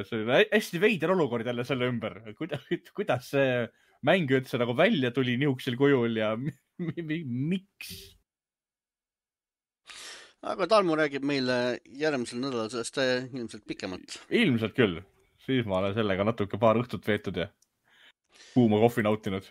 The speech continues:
Speaker 2: Aga, <laughs> aga Take-Two, ühesõnaga, korjas, äh, maha need, ka need, äh, igasugused moodid seal arvuti peal,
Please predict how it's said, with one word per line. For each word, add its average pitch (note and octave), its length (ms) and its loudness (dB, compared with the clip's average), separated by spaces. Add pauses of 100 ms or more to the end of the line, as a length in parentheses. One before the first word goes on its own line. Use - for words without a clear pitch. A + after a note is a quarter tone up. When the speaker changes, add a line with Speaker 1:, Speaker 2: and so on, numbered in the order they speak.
(640)
Speaker 2:
Aga, C3+ 320 -2 (140)
<laughs> - 1900 -2
aga C#3+ 340 2
Take-Two, G3+ 540 2
ühesõnaga, D3 460 -2
korjas, D#3 400 0
äh, C3+ 640 2
maha D#3+ 360 2
need, C3 180 -4 (100)
ka C3+ 240 -2
need, B2+ 300 -6
äh, B2+ 320 0
igasugused C#3+ 400 -10
moodid F3+ 280 -4
seal A#2+ 160 -2
arvuti A2 280 -6
peal, G#2 160 -6